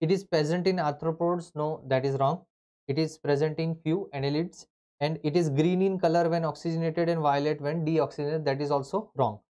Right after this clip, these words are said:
It is actually colorless, it is not green in color but when it is oxygenated it is colorless।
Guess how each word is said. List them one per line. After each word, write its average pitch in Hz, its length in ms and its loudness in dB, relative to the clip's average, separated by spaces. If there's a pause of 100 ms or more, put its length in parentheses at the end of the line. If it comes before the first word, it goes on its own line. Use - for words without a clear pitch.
(200)
It 143 100 -2
is 165 140 2
actually 165 320 0 (120)
colorless, 135 560 0 (120)
it 131 80 -6
is 143 100 0
not 180 220 0
green 151 200 0
in 156 140 -2
color 147 280 2
but 160 280 0 (140)
when 139 200 -2
it 151 120 -2
is 160 100 0
oxygenated 151 560 -2
it 135 140 -2
is 208 200 -4 (360)
colorless। 110 500 -2